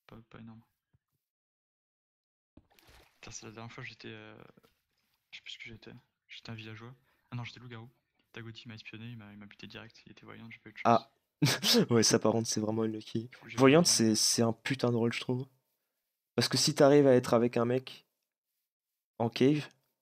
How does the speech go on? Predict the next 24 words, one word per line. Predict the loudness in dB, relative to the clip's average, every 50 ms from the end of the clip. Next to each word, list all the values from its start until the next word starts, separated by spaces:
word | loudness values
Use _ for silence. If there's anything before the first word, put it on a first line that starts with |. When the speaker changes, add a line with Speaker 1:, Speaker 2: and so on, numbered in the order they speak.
| _ _ _ _ _ _ _ _ _ _ _ _ _ -2
Speaker 2:
bah, | 0 2 4 4 2 2 0 -2 _ _ _
déjà, | 0 2 4 4 4
t'es | 2 2 -2 -2
sûr | 0 0 0 2 2
d'avoir | 2 0 2 0 0 -2
une | -4 -6
première | -12 -4 -2 -2 -2 0
personne, | 0 0 0 0 -2 -4 -4 -4
Speaker 1:
Ouais. | -6 -6 -6
Speaker 2:
euh, | -8 -10
qui | -16 -16
tu | -14 -6
peux | -6 0
faire | 0 0 2
confiance | 2 0 0 2 2 2 2 0 -2
ou | 0 0
un | 0 0
mec | 0 0 -2 -4
qui | -8 -10
peut | -8 -8 -6
commencer | -4 -2 -2 0 -2 -2
à | -4
te | -4
stack. | -4 -4 -4 -4 -6 -6 -10 -20